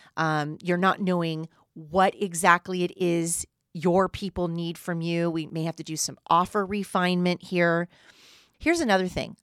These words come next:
I wanna just say this, uh, before I go on the list. Being out of alignment and experiencing the not self does not mean stop. Absolutely not. It does not mean you're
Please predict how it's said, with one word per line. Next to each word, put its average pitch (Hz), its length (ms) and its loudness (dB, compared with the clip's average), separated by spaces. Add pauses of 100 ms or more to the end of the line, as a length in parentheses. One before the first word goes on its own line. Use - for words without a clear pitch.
(100)
I 180 80 4
wanna 175 220 2
just 165 180 -4
say 151 140 0
this, 143 300 -8
uh, 160 120 -2
before 165 240 -2
I 170 60 0
go 160 180 -2
on 156 140 -2
the 139 80 -4
list. 139 340 -6 (480)
Being 294 380 0
out 180 160 8
of 202 100 6
alignment 165 600 0
and 175 80 -2
experiencing 175 800 -2
the 170 100 0
not 151 280 -2
self 160 400 0
does 170 240 -2
not 156 280 -2
mean 156 340 -4
stop. - 500 -4 (760)
Absolutely 175 580 2
not. 156 400 0
It - 140 -6
does 165 180 0
not 180 160 2
mean 175 340 -2
you're 165 360 0